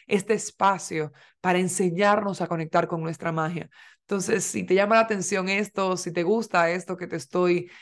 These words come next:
eh, pues, invitando a ser parte de, solamente tienes que ir a yami hassim punto com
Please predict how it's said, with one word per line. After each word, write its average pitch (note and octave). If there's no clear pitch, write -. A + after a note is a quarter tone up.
eh, E3+
pues, F#3+
invitando F#3+
a F3
ser F3
parte F3+
de, F3
solamente F3
tienes F3+
que E3
ir F3
a E3
yami F3
hassim F3+
punto F3+
com A3+